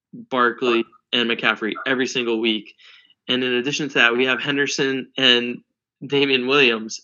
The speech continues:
And I think week one, we'll probably look to start Damian Williams if he's gonna be the guy, which means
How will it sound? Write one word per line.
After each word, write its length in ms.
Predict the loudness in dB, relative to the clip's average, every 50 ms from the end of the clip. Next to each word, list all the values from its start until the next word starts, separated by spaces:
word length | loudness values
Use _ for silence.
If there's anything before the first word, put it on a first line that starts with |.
| _
And 100 | -4 -2
I 80 | -2 -2
think 360 | 2 4 4 4 4 2 -4 -12 _ _ _ _ _ _ _ _ _
week 220 | -2 -2 -2 -2
one, 360 | -2 0 2 2 2 2 2
we'll 140 | -2 -2 -2 -4 -2
probably 320 | 0 0 2 2 4 2 2
look 220 | 2 0 -2 -4
to 80 | -6 -8
start 380 | -6 -2 0 0 0 0 0
Damian 320 | -2 -2 0 0 -2 -2 0
Williams 400 | 2 2 4 4 2 0 -4 -8
if 100 | -10 -8
he's 320 | -8 -8 -8 -8 -8 -12 _ _ _ -8
gonna 160 | -6 -2 0
be 120 | 0 0
the 80 | 0 0
guy, 420 | 4 6 6 6 6 4 0 0 -2 -2 -2 -2 -8 -16 -20 _ _ _ _ _ _ _ _ _
which 200 | -4 -4 -4 -2
means 680 | -2 0 2 2 2 0 -2 -4 -4 -6 -6 -8 _